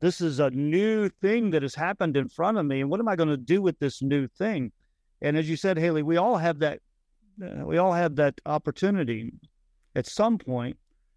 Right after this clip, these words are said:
where our souls are disturbed, and we have to raise the question, "Well, what am I gonna do with that? How do I handle that? How do I, what does that experience mean for me?"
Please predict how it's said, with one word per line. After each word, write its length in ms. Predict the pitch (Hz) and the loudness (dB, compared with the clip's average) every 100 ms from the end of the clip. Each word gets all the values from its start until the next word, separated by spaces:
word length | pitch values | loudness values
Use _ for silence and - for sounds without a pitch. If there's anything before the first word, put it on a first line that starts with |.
| _ | _
where 180 | 147 156 | 2 2
our 220 | 151 147 | 4 0
souls 500 | - - 190 202 185 | 0 0 0 2 0
are 100 | 156 | 0
disturbed, 720 | 127 127 - - 226 240 147 | -2 -8 -8 -2 2 2 2
and 80 | 143 | 2
we 80 | 147 | 2
have 140 | 170 - | 2 0
to 80 | 151 | 0
raise 240 | 156 151 | 0 0
the 80 | 135 | -4
question, 420 | - 202 - 151 | -4 -4 -4 -4
"Well, 80 | 135 | -2
what 120 | 190 | -2
am 80 | 190 | 0
I 80 | 160 | 0
gonna 160 | 147 | 0
do 160 | 131 262 | 2 2
with 180 | 311 - | 2 0
that? 300 | - - - _ _ _ _ _ _ | -8 -8 -12 _ _ _ _ _ _
How 160 | - 202 | -2 0
do 120 | 254 | 2
I 120 | 226 | 0
handle 420 | 156 151 262 320 | 0 0 0 0
that? 200 | 127 110 | -2 -2
How 120 | 139 156 | 0 0
do 100 | 156 | 2
I, 140 | 196 - _ _ | 0 -2 _ _
what 100 | 202 | 0
does 120 | 254 | 2
that 120 | 247 | 2
experience 680 | 208 - - 202 226 208 165 | 0 -2 -4 0 0 0 -2
mean 400 | 139 165 247 320 | 0 2 2 2
for 200 | 262 135 | 0 -2
me?" 440 | 113 113 - - | -4 -6 -8 -14